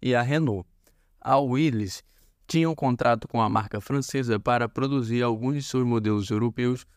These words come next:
no Brasil e iniciou o projeto de um carro médio para o mercado europeu e sul-americano. Esse projeto, chamado Projeto M, foi conhecido na Europa como Renault doze.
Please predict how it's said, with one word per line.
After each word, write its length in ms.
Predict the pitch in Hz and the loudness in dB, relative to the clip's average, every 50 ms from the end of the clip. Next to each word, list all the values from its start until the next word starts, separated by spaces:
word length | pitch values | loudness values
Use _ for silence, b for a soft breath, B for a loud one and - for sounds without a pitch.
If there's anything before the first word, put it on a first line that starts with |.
| _ _ | _ _
no 100 | - 127 | 0 0
Brasil 640 | 131 135 139 139 135 131 123 123 117 120 123 135 - _ _ - | 2 4 4 4 2 2 0 -2 -2 -2 -2 -4 -8 _ _ -6
e 100 | - 139 | -2 0
iniciou 440 | 143 147 147 147 - - 143 135 131 | 2 2 0 0 0 0 0 0 0
o 40 | |
projeto 500 | - - 151 156 143 135 120 120 - 127 | 0 0 0 2 2 2 2 0 0 -2
de 80 | 123 123 | -2 -2
um 120 | 135 135 | -2 -2
carro 260 | 131 - 107 113 123 127 | 0 0 0 0 0 0
médio 420 | 143 135 123 123 127 131 139 135 | 0 0 0 0 0 -2 -4 -6
para 240 | - - 127 123 127 | -4 -4 -2 0 0
o 40 | 123 | 2
mercado 420 | 123 123 120 - 120 110 113 113 | 0 0 0 0 0 0 2 0
europeu 500 | 113 117 123 120 120 - 107 110 117 117 _ _ _ _ _ _ | 0 0 0 0 0 2 2 2 2 0 _ _ _ _ _ _
e 140 | - - 131 | -6 -4 -4
sul-americano. 840 | 123 - - 120 117 117 113 117 117 120 131 127 - - 98 104 - - - _ _ _ _ - | -4 -2 -2 0 2 2 2 2 0 -2 -4 -6 -6 -8 -8 -8 -10 -12 -18 _ _ _ _ -2
Esse 240 | - 160 156 160 135 | 0 0 0 -2 -2
projeto, 600 | - 117 113 110 104 131 135 123 104 - - - _ _ | 0 2 2 4 4 4 4 2 2 0 -6 -18 _ _
chamado 480 | _ - - 123 117 110 107 104 101 98 | _ -4 0 2 2 2 2 0 -2 -4
Projeto 640 | 95 - 104 107 101 101 135 131 135 - - 104 104 | -4 -2 0 0 0 0 0 -2 -2 -2 -2 -2 0
M, 340 | 110 117 113 101 98 98 - _ _ _ _ _ _ | 2 2 2 0 -2 -4 -8 _ _ _ _ _ _
foi 260 | - - - 147 160 | -8 -4 -2 -2 0
conhecido 640 | - 170 160 151 143 - - 147 135 131 131 139 | 0 0 0 0 0 0 0 0 0 2 2 2
na 140 | 131 127 131 | 2 4 4
Europa 520 | 131 123 117 117 113 113 110 - - 117 | 4 4 4 4 4 2 2 0 -2 -4
como 280 | 107 - 117 110 107 107 | -2 0 0 0 0 0
Renault 400 | 113 113 113 117 127 139 147 131 | 0 0 0 2 2 0 0 0
doze. 400 | 113 101 95 90 85 - - - | 0 -2 -2 -4 -6 -10 -14 -18